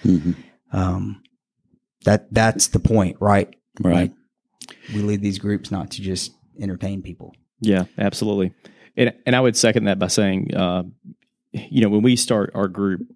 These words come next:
Speaker 3: it, whenever this, this semester begins, I always, uh, come out and say, you know, "Guys, this is, first and foremost, this is not going to be a social club. This is going to feel like a social club. It's gonna have all the things of this being like,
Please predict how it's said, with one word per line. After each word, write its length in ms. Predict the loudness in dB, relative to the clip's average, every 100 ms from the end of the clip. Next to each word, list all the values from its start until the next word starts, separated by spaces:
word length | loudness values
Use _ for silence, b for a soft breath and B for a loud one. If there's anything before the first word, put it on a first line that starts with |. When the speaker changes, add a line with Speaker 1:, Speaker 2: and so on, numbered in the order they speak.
| -20
Speaker 3:
it, 200 | -8 -6 -6 -14 _ _ -14 -14 -8
whenever 260 | 2 4 4
this, 220 | 2 -2
this 240 | -4 -2
semester 340 | 0 -2 -2 -4
begins, 480 | -4 0 2 0 -4 -2
I 100 | 2
always, 400 | 2 4 2 0
uh, 160 | -2
come 180 | -6 -4
out 140 | -2 -2
and 100 | 0
say, 240 | 0 0 -4 _ B B B B
you 100 | -8
know, 60 | -6
"Guys, 300 | -4 -6 -6
this 200 | -4 -2
is, 140 | -2 -6 -12 -10 -10 _ _ _ -6
first 280 | 0 2 2
and 80 | 0
foremost, 360 | 2 0 -2
this 160 | -2 -2
is 120 | 0
not 400 | 0 0 -2 -2
going 300 | 0 0 0
to 100 | -2
be 360 | 0 0 -2 -4
a 80 | -2
social 340 | 0 -2 -4
club. 280 | -6 -8 -8 _ _ _ B B B B B B -8
This 280 | 0 2 4
is 120 | 2
going 180 | 2 0
to 60 |
feel 260 | -2 0 2
like 140 | 2
a 80 | 0
social 260 | 0 0 0
club. 300 | 2 2 0 _ _ _
It's 180 | -8 -2
gonna 200 | 0 2
have 200 | 0 -2 0
all 200 | 0 2
the 140 | 2
things 420 | 2 2 2 2
of 120 | 0
this 160 | 0 -2
being 340 | 0 2 2
like, 260 | 0 -2 -6